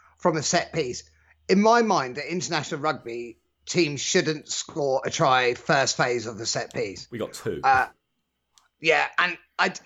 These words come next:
Speaker 1: one of the reasons for that is for, a major reason for that was for running lines for the likes of a Manu. People have to hold because he's such a threat.
Speaker 2: Yeah.
Speaker 1: And a bit wider, but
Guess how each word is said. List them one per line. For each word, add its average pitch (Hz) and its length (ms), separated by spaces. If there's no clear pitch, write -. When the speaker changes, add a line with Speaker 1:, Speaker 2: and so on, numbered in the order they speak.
Speaker 1:
one 226 160
of 202 80
the 190 80
reasons 165 400
for 180 240
that 131 220
is 151 240
for, 165 180
a 165 100
major 175 320
reason 127 240
for 135 140
that 135 160
was 143 120
for 151 120
running 151 300
lines 127 340
for 151 80
the 139 40
likes 139 280
of 131 80
a 131 40
Manu. 143 340
People 180 320
have - 380
to 170 80
hold 135 560
because 139 280
he's 143 220
such - 400
a 135 60
threat. 139 400
Speaker 2:
Yeah. 95 140
Speaker 1:
And 156 260
a 147 60
bit 156 140
wider, 156 260
but 147 120